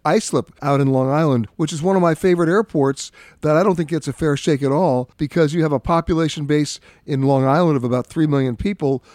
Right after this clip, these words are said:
who would really want to do everything in their power not to fly out of LaGuardia <laughs> or Kennedy if they could.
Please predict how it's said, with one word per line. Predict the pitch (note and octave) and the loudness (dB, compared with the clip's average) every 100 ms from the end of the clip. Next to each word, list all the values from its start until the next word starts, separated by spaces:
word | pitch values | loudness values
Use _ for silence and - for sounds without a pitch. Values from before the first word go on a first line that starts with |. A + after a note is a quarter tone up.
| - - | -20 -6
who | G#3 | 0
would | F#3+ D#3+ | 2 2
really | G#3+ C#4 | -2 0
want | A3 G3 | 2 2
to | |
do | E3 F3+ - | 2 0 0
everything | A3 A3 G3 | 0 0 2
in | E3+ | 2
their | D3+ | 0
power | - F#3+ F#3+ D3+ C3 - - - | 0 0 2 2 0 -4 -14 -4
not | D3+ E3 | -2 -2
to | D#3+ | -2
fly | - D#3 D#3+ | -2 0 0
out | |
of | C#3 | 0
LaGuardia | C#3 B2+ D3 D3 D3+ | 0 2 2 4 2
<laughs> | - | 2
or | D#3 | -2
Kennedy | - F3+ F#3 B2 | 0 0 2 2
if | A2+ | 0
they | C3+ | -4
could. | A2+ D#3 C#3 - | -4 -2 -2 -4